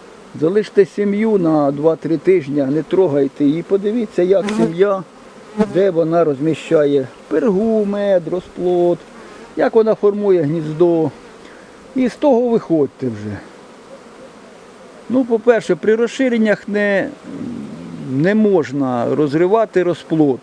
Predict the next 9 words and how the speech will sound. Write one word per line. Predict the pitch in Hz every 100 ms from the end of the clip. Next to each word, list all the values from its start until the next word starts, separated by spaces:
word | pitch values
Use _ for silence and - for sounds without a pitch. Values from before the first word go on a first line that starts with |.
| -
Допустим, | 131 - 180 175 - 160 156 131 - - - - - - -
якщо | 139 139 - 185 175 - - -
там | - 156
п'ять | 143 214 226 202
рамок | 196 190 180
розплода, | 175 180 - 175 170 156 156 147 123 -
ставляють | - 175 160 147 143 139 123
одну | 151 151 196
рамку, | 190 240 254 240 - 220 214 202